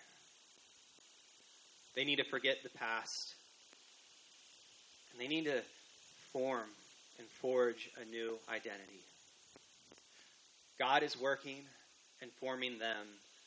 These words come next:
God is working and forming us. And just to close from Philippians chapter two. For it is God who is working in us,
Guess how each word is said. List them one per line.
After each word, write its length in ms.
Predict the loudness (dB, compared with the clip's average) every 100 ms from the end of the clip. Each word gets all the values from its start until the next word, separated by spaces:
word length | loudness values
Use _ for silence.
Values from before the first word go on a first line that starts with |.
| -20 -20 -20 -10 -2
God 200 | 0 0
is 120 | -2 0
working 380 | 0 0 -8 -10 -16 -16
and 100 | -16 -12
forming 360 | -8 -8 -8 -12 -14 -18 -18 -14 -10
us. 600 | -8 -4 -2 0 -2 -6 -14 -18 -18 -18 -16
And 100 | -6
just 180 | -2 0
to 60 | -2
close 400 | 2 4 6 4
from 200 | -2 -4 -8 -14 -14 0
Philippians 760 | 2 2 2 0 0 -4 -6 -8 -16 -20 -20 -4
chapter 340 | 4 4 4 -6
two. 280 | -6 -8 -8 -14 -20 -20 -20 -18 -16 -16 -16 -16 -16 -16 -16 -16 -16 -16 0
For 180 | 8 8 12
it 140 | 12
is 200 | 12 12
God 320 | 12 10 8 4 -8 -14 -16 -2 6
who 80 | 8
is 160 | 10
working 380 | 10 10 8 2
in 140 | 4
us, 200 | 2 2